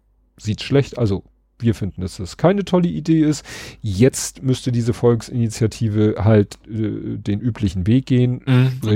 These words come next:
Speaker 2: Unterschriften sammeln und so weiter
Speaker 1: Unterschriften
Speaker 2: und so.
Speaker 1: sammeln,
Speaker 2: Ja.
Speaker 1: Bürger,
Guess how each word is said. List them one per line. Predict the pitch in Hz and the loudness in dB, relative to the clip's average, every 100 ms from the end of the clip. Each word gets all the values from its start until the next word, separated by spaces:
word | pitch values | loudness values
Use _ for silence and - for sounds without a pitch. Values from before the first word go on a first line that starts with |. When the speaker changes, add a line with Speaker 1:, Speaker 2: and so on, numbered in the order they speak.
| 104 | 2
Speaker 2:
Unterschriften | - - 113 | -2 -8 -2
sammeln | 107 110 101 | 0 2 2
und | |
so | 101 | 2
weiter | 147 | 4
Speaker 1:
Unterschriften | 143 98 117 90 | 4 4 0 0
Speaker 2:
und | 110 | -2
so. | |
Speaker 1:
sammeln, | 113 107 107 101 101 | 0 2 2 2 0
Speaker 2:
Ja. | 104 104 | -4 -8
Speaker 1:
Bürger, | 104 95 117 117 107 104 101 | -6 2 2 4 4 4 2